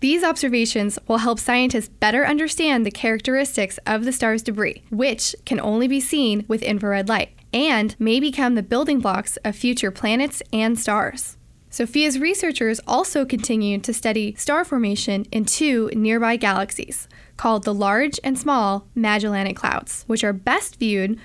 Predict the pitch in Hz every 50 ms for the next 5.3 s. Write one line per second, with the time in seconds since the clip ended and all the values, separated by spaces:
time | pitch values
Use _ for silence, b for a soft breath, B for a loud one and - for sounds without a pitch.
0 | B B B 240 233 226 226 - 208 202 196 196 214 233 277 277 240 - - -
1 | - - - - - - - - - - 254 240 294 262 254 254 247 - 240 233
2 | 254 254 - 330 311 294 285 285 - - 285 269 - 226 226 233 254 262 254 220
3 | 208 - - - 220 220 233 311 330 320 254 247 220 196 196 196 196 196 - -
4 | 196 190 196 - - - - 233 - - 262 247 277 277 - 269 240 220 220 220
5 | - 220 202 202 202